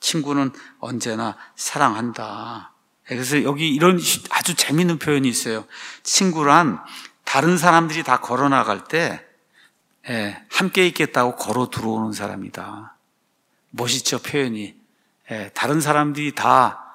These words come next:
뭐 감당할 수 없다, 뭐 한다고 다 이제 뛰어나갈 때, 예, 자기와 함께 있겠다고 그 자리에 오는 사람, 그 사람이 친구라는 거죠. 그래서 꿀은, 예, 벌들을 끌어들이고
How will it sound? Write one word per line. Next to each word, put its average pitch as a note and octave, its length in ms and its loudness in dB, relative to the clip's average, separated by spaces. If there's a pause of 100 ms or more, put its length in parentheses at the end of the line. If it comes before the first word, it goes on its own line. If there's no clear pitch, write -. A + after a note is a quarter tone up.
(220)
뭐 A#2+ 100 -4
감당할 B2+ 500 0
수 C3+ 140 -2
없다, - 200 -4
뭐 A#2 200 -2
한다고 A#2+ 440 -2
다 B2 220 -4
이제 A#2 320 -6 (300)
뛰어나갈 A2 520 2
때, G#2+ 540 -4 (580)
예, G#2+ 100 -6
자기와 A2+ 380 0
함께 C#3+ 300 -4
있겠다고 A2 640 -4
그 - 120 -8
자리에 A#2 240 -4
오는 A2 360 -4
사람, G2+ 560 -10 (360)
그 C3+ 100 -8
사람이 A2 480 -2 (220)
친구라는 C#3 600 0
거죠. G2 480 -12 (600)
그래서 C#3 580 -2 (520)
꿀은, F#3+ 560 0 (400)
예, A#2 240 -4
벌들을 E3 560 0
끌어들이고 A2+ 1080 -4